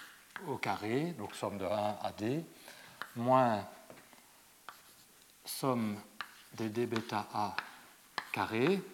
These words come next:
plus D phi carré. Donc ceci nous donne, nous décrit complètement la partie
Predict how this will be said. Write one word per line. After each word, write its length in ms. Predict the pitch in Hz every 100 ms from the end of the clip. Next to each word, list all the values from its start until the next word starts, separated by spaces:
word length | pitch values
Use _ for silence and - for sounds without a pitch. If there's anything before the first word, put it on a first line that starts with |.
| - - - - - - - - - - - - - - - - - - - - - - - - - -
plus 160 | 131
D 120 | 113
phi 160 | 117 113
carré. 200 | - - - - - - - - - - - - - - - - - - - - - - - - -
Donc 100 | 117 -
ceci 340 | 127 - 143
nous 140 | 123
donne, 320 | 117 123 120 117
nous 80 |
décrit 300 | 120 123 -
complètement 500 | - 135 139 - 143
la 80 | 120
partie 640 | 117 113 - - 131 120